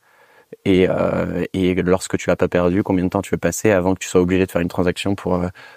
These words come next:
pour remettre à jour ton, ton un an qui, qui va revenir. Donc c'est pas une, c'est pas une solution parfaite non plus, euh, euh, Liana, c'est parce que t'es obligé de remettre à jour ce, ce time lock, tu vois. T'as un an, euh, en général, les gens utilisent quand même leur wallet,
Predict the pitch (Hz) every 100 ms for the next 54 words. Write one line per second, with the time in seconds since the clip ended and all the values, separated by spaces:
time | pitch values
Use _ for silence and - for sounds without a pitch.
0 | - 87 90 90 90 92 87 90 - 90
1 | 90 90 87 - - 95 85 92 90 -
2 | - - - 90 90 80 87 - - -
3 | - - 98 110 143 131 117 - 131 135
4 | 123 110 101 95 117 98 104 104 131 117
5 | 92 90 - 85 98 87 92 101 120 -
6 | 92 90 - - - - 87 95 98 101
7 | 110 101 110 - 101 107 - 95 92 -
8 | 92 98 92 90 - - 87 - _ _
9 | _ - 87 - 101 101 107 147 147 _
10 | _ _ - 98 87 - 98 92 101 107
11 | 101 95 98 - 95 - 92 90 90 101